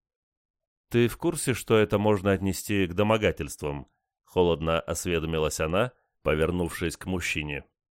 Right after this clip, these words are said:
Между прочим, делегация наняла в качестве дополнительной охраны одну частную контору из Швейцарии. Сделав вид, что смотрел не на нее, а усиленно о чем-то размышлял, промолвил Лоренцо.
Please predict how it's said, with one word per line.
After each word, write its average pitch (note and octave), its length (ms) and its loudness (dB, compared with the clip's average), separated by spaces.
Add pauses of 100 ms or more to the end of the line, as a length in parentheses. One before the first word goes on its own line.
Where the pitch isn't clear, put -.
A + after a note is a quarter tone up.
(880)
Между C3 360 0
прочим, C3 500 2
делегация G#2+ 720 2
наняла G#2 440 4
в - 80 -12
качестве G2+ 480 0
дополнительной F2+ 880 0
охраны A2+ 720 -2 (400)
одну E2 340 0
частную G2+ 500 2
контору G2+ 520 2
из F#2+ 240 -4
Швейцарии. D#2 800 -4 (640)
Сделав E2 500 -2
вид, E2+ 240 -4
что E2+ 240 -2
смотрел E2 480 -2
не D#2+ 160 -4
на D#2+ 60 -4
нее, D#2 460 -2 (300)
а E2 160 0
усиленно E2 460 -4
о D#2 80 0
чем-то D#2+ 320 -6
размышлял, E2+ 680 -4 (460)
промолвил E2+ 640 0
Лоренцо. D#2+ 640 -2